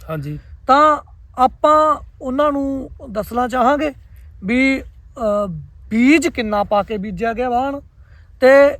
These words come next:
Speaker 2: ਬਿਜਾਈ ਦਾ ਢੰਗ ਆਮ ਨਾਲੋਂ ਵੱਖਰਾ ਕਿਵੇਂ ਹੈ?
Speaker 1: ਬਿਜਾਈ ਦਾ ਢੰਗ ਵੱਖਰਾ ਇਹ ਹੈ ਜੀ, ਬੀਜ ਪਿਆ ਪੰਦਰਾਂ ਕਿਲੋ।
Speaker 2: ਜੀ।
Speaker 1: ਇਹਦੇ ਵਿੱਚ ਆਪਾਂ ਡੀ ਏ ਪੀ ਨਹੀਂ ਪਾਈ, ਰੌਣੀ ਵੇਲੇ ਆਪਾਂ ਇਹ 'ਚ ਵੇਸਟ ਡੀਕੰਪੋਜ਼ਰ ਛੱਡਿਆ ਸੀ।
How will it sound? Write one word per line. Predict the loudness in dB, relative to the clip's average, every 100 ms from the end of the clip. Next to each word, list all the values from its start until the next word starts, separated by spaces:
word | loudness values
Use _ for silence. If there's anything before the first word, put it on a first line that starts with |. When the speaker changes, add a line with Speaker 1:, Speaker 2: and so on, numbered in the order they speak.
| -8
Speaker 2:
ਬਿਜਾਈ | -4 2 2 2
ਦਾ | -2
ਢੰਗ | 0 -2 -2 0 0 0 -2
ਆਮ | 0 0
ਨਾਲੋਂ | -2 -4 -4
ਵੱਖਰਾ | -6 -6 -8
ਕਿਵੇਂ | -8 -14
ਹੈ? | -18 -20 -20 -20 -10
Speaker 1:
ਬਿਜਾਈ | -4 -2
ਦਾ | -2
ਢੰਗ | -2 -2
ਵੱਖਰਾ | -2 -4 -2 0
ਇਹ | 0
ਹੈ | -4
ਜੀ, | -6 -8 -8
ਬੀਜ | -6 -6 -6
ਪਿਆ | -4 -4
ਪੰਦਰਾਂ | -4 -2 -2
ਕਿਲੋ। | -2 -6 -10 -14 -20 -14
Speaker 2:
ਜੀ। | -10 -10 -12 -18 -20 -20 -14
Speaker 1:
ਇਹਦੇ | -8
ਵਿੱਚ | -4 -4
ਆਪਾਂ | -2 -2
ਡੀ | -2 -4
ਏ | -4
ਪੀ | -6
ਨਹੀਂ | -8 -2
ਪਾਈ, | -2 -2 -4
ਰੌਣੀ | -4 -4 -6 -6
ਵੇਲੇ | -4 -4 -2
ਆਪਾਂ | -2 -2 -6
ਇਹ |
'ਚ | -6
ਵੇਸਟ | -6 -6 -6 -8
ਡੀਕੰਪੋਜ਼ਰ | -8 -8 -8 -10 -10
ਛੱਡਿਆ | -8 -4 -2
ਸੀ। | -4 -6